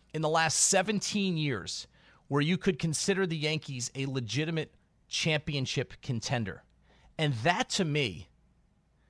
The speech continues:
is the biggest problem. That, to me, is you're taking your eye off the ball. You're more concerned and focused on the fact that you are relevant every year,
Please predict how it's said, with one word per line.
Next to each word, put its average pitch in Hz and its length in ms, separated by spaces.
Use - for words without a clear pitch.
is 151 160
the 131 80
biggest 117 360
problem. 87 440
That, 190 220
to 226 120
me, 196 180
is 147 140
you're 175 140
taking 185 380
your 151 180
eye 143 160
off 127 180
the 127 80
ball. 110 280
You're 147 280
more 160 440
concerned 143 500
and 127 120
focused 147 460
on 131 140
the 113 80
fact 131 400
that 110 100
you 143 220
are 123 220
relevant 170 480
every 185 220
year, 180 320